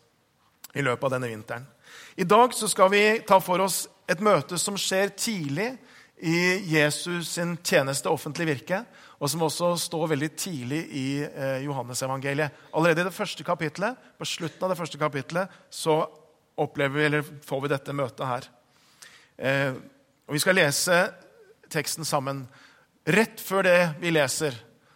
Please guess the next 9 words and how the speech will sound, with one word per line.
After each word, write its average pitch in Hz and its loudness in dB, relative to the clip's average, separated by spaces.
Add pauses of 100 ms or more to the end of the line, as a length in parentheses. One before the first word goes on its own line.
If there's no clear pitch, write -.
(100)
så 180 4
er 160 4
det 160 6
at 156 -2
Johannes 147 -4
døperen 156 -2
gir 156 -4
sitt - -6 (240)
vitnesbyrd 175 -6